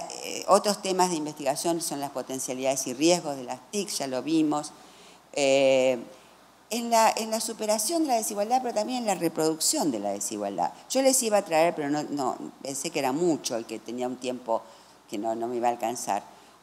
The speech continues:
Una campaña que hizo onu Mujeres a través de un estudio que es impactante,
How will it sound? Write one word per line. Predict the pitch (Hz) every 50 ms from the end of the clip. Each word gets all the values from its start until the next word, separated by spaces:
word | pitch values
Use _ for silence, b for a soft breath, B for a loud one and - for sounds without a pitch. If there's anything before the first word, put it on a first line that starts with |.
| -
Una | - 233 269 285 269 269
campaña | 214 190 180 180 180 190 196 196 190
que | - 151
hizo | 175 165 - - 165 151
onu | 151 165 170 160
Mujeres | 151 135 131 135 - 139 117 107 104 113 123 135 - - - - - - - -
a | 147 147
través | 175 170 180 190 214
de | 214 202 196
un | 190 175
estudio | 170 165 - - 160 135 123 117 120 127 143 147 - - - - - -
que | 151 147 156
es | 170 - - - - - - -
impactante, | 208 254 294 285 - 220 180 - - - 101 101 101 101 - 127 139 165